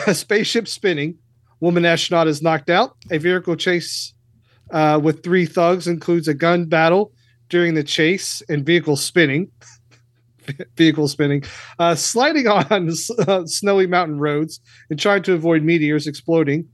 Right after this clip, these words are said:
and a large eighteen-wheeler sent flying when the moon's gravity approaches Earth's atmosphere and starts, uh, sucking objects into the air.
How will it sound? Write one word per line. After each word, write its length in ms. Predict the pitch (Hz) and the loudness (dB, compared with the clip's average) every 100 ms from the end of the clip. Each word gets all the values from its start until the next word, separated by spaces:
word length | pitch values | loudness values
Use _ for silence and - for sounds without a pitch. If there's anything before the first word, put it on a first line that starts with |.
| _ _ - | _ _ -4
and 140 | 170 | 0
a 80 | 165 | 2
large 300 | 165 240 247 | 2 2 0
eighteen-wheeler 720 | 240 214 220 208 214 202 151 | -2 -2 -2 -4 0 2 0
sent 260 | 143 165 147 | 0 -6 -6
flying 380 | 185 180 139 131 | 0 0 0 -4
when 140 | 147 | -4
the 40 | 151 | -2
moon's 240 | 165 156 | -2 -2
gravity 400 | - 190 175 143 | -2 -2 0 -2
approaches 540 | 131 160 147 143 - - | -2 -2 -2 -6 -10 -6
Earth's 200 | 170 165 | -4 -2
atmosphere 680 | 185 170 156 139 127 123 135 - 135 - _ _ _ _ - - - | 0 -2 -2 -6 -6 -6 -8 -4 -6 -6 _ _ _ _ -20 -20 -8
and 320 | 277 330 320 247 | -2 0 0 -2
starts, 560 | - 240 226 - - | -2 0 -2 -4 -6
uh, 400 | 208 190 185 180 143 143 - | -2 0 2 0 -4 -12 -12
sucking 480 | - 220 220 220 202 | -6 -2 0 -2 0
objects 420 | 180 175 180 - - | 0 2 -2 -4 -4
into 220 | 185 160 | -4 -2
the 140 | 156 175 | -2 2
air. 360 | 160 160 156 | 2 2 0